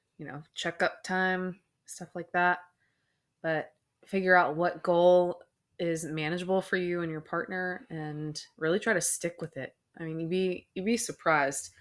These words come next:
Uh, address any of the barriers that prevent you from sticking with those goals, just like you would any kind of goal setting. So if finances are a barrier, can somebody from church support you? Can you find a cheaper conference? Can you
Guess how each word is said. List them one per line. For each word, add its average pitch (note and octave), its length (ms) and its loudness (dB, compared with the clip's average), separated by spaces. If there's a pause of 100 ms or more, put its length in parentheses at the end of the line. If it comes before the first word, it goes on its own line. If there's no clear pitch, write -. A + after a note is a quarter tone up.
(1000)
Uh, D3 160 -14
address E3+ 420 4
any E3+ 180 2
of F3+ 60 4
the D#3+ 60 6
barriers D3+ 540 4
that D3 120 -2
prevent D3+ 380 0
you E3+ 160 0
from E3 240 -4
sticking F#3 720 -4
with F#3 240 0
those F3+ 240 4
goals, F3+ 480 2
just E3 220 -2
like E3 120 -2
you E3+ 120 0
would D#3+ 160 2
any D#3 200 0
kind E3+ 200 -4
of D3+ 80 -2
goal D3+ 200 2
setting. F3 460 0
So D3+ 220 0
if D3 80 -2
finances E3+ 680 0
are D#3+ 180 4
a D#3+ 40 2
barrier, D#3+ 640 2 (400)
can E3+ 220 0
somebody D#3+ 260 0
from D#3 180 -6
church D#3 420 -2
support F3 420 -4
you? E3 280 0
Can D#3 200 -8
you D#3 100 -4
find D3+ 240 -2
a D3+ 40 -2
cheaper D#3+ 420 -6
conference? D#3 760 -2
Can E3 320 -4
you D#3 460 2